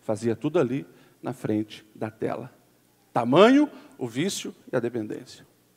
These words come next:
Essa doutora também ela vai dizer que,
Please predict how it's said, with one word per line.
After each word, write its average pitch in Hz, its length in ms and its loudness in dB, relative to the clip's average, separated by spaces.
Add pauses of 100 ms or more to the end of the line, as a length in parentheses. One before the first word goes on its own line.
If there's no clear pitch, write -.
(340)
Essa 170 240 6
doutora 202 480 6
também 208 320 4
ela 208 180 8
vai 208 160 8
dizer 214 440 4
que, 220 340 4